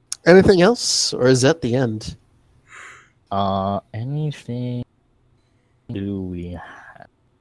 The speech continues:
Speaker 2: Nope, there's, uh, nothing, nothing much else has happened. I'll be back in a minute. I'll be back in a second.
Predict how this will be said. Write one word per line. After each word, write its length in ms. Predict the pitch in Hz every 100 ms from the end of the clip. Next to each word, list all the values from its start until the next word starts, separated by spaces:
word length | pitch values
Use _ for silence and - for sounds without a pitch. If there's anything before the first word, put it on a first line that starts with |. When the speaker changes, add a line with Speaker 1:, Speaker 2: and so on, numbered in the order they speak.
| _ _
Speaker 2:
Nope, 220 | 240 302 - _
there's, 300 | 139 156 143
uh, 1200 | 156 151 151 156 156 160 160 156 151 101 113 110
nothing, 560 | 120 135 - 190 135 104
nothing 400 | 120 131 139 160
much 240 | 147 131 113
else 180 | 110 -
has 140 | 90
happened. 380 | - - - - _ _ - -
I'll 60 |
be 80 | 110
back 220 | 85 80 -
in 80 | 78
a 40 |
minute. 160 | 76 -
I'll 100 | 117
be 80 | 113
back 200 | 95 82
in 40 | 85
a 40 |
second. 240 | - 95